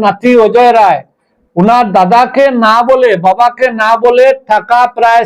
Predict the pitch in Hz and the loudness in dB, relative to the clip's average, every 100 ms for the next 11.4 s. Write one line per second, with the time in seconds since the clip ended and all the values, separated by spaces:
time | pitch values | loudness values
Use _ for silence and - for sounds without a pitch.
0 | 226 214 220 254 320 330 285 254 226 165 | -4 -2 0 2 2 2 0 -2 -4 -4
1 | - _ _ 208 - - 247 220 220 226 | -8 _ _ -4 -4 -2 0 0 0 -2
2 | 208 202 190 185 185 160 151 143 135 117 | 0 0 0 -2 -4 -2 -4 -4 -18 -20
3 | _ _ _ _ _ _ 175 196 220 202 | _ _ _ _ _ _ -2 0 0 0
4 | 185 214 214 196 208 240 233 220 196 202 | 0 -2 0 -2 0 -2 0 -2 0 -2
5 | 180 190 220 220 226 269 285 180 - 202 | -2 -4 -2 -4 -2 -2 -2 -6 -4 -4
6 | 196 208 202 170 170 165 139 120 117 _ | -2 0 0 0 -2 -8 -12 -14 -16 _
7 | _ _ _ _ _ _ - - 120 185 | _ _ _ _ _ _ -20 -10 -2 0
8 | 240 262 262 254 262 269 269 269 254 190 | 0 0 0 0 -2 0 0 -2 -4 -8
9 | 247 247 254 247 247 269 - 180 190 226 | -2 -2 0 -2 0 -4 -2 -2 -2 -2
10 | 247 254 254 269 311 - _ _ _ _ | 0 -2 0 -2 -2 -4 _ _ _ _
11 | - 180 233 | -4 -2 0